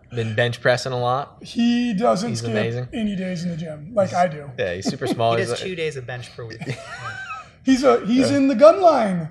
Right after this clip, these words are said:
Speaker 3: Yeah.
Speaker 1: Yeah.
Speaker 3: He's there at seven P M like everyone else.
Speaker 1: <laughs>
Speaker 3: Yeah.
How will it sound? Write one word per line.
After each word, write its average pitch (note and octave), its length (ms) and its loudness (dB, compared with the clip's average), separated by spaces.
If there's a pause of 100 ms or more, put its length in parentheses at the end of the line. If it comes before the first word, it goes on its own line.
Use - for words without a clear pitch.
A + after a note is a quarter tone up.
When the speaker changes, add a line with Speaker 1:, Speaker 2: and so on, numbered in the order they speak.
(160)
Speaker 3:
Yeah. B2 200 -10 (100)
Speaker 1:
Yeah. A2 560 2
Speaker 3:
He's G2 100 0
there F3 120 2
at - 80 -6
seven D#3+ 300 -4
P D#3+ 180 -4
M B2+ 140 -6
like C3 180 -4
everyone B2+ 280 -8
else. - 380 -14 (220)
Speaker 1:
<laughs> - 240 -20
Speaker 3:
Yeah. - 800 -4